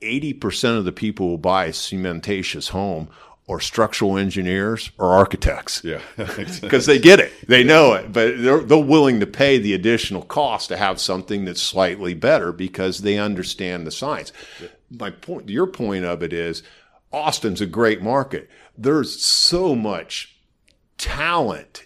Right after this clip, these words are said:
Speaker 1: and innovation and engineers and, and smart people that are moving in here. They're gonna start asking for the better stuff. They wanna know, "Well,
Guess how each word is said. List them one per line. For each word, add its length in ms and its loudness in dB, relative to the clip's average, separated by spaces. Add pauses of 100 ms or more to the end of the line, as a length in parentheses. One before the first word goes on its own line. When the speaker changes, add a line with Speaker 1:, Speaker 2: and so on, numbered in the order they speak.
(120)
Speaker 1:
and 300 -14
innovation 1080 -4
and 240 -14
engineers 1200 -2
and, 240 -12
and 200 -14
smart 540 -6
people 360 -6
that 120 -4
are 80 -4
moving 400 -2
in 160 -6
here. 240 -6 (320)
They're 240 2
gonna 180 -2
start 500 0
asking 560 -2
for 160 -10
the 120 -6
better 360 -2
stuff. 640 -4 (260)
They 140 2
wanna 280 0
know, 280 2
"Well, 260 2